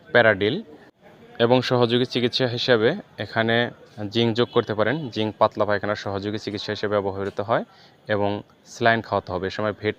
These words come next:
পে-, স্যালাইন বেশি বেশি খাওয়াতে হবে, যেহেতু ডায়রিয়া রোগ, পানির শূ-, শূন্যতা দেখা দিতে পারে। এই জন্য এই সময় বেশি বেশি ছাগলকে, আহ, স্যালাইনের পানি খাওয়াতে হবে।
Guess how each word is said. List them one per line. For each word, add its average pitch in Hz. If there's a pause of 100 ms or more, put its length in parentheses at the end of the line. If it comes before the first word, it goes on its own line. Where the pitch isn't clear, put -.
পে-, 101
স্যালাইন 107
বেশি 101
বেশি 98
খাওয়াতে 107
হবে, 101
যেহেতু 107
ডায়রিয়া 101
রোগ, 101 (400)
পানির 107
শূ-, -
শূন্যতা 107
দেখা 98
দিতে 98
পারে। 107 (460)
এই 107
জন্য 107
এই 131
সময় 110
বেশি 104
বেশি 101 (340)
ছাগলকে, 101
আহ, - (340)
স্যালাইনের 113
পানি 110
খাওয়াতে 95
হবে। 92